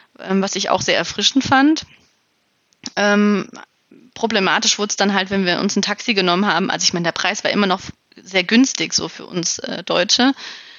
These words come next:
Aber ich musste mich halt immer so verstecken,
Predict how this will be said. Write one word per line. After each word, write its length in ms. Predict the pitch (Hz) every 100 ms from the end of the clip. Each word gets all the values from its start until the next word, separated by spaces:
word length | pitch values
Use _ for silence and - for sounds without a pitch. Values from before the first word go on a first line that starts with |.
| - - _ -
Aber 540 | 196 190 185 180 185 -
ich 160 | - -
musste 260 | 220 - 190
mich 200 | 214 220
halt 260 | 196 196
immer 260 | - 208 202
so 360 | 190 196 185 -
verstecken, 760 | - 202 - 233 - 269 285